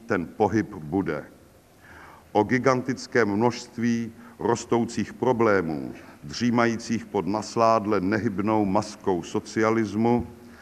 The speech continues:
jsme věděli samozřejmě dost. Ale že stačí tak málo,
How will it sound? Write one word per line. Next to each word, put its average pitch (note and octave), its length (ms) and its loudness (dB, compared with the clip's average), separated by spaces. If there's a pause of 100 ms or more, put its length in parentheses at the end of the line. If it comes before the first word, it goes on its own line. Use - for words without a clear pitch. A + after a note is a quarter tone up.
(360)
jsme A2+ 300 0
věděli A#2 580 2
samozřejmě G#2+ 800 0
dost. F2 420 -6 (1000)
Ale A#2 200 2
že A#2+ 120 -2
stačí C3+ 580 -2
tak F#2+ 260 -4
málo, G#2+ 600 2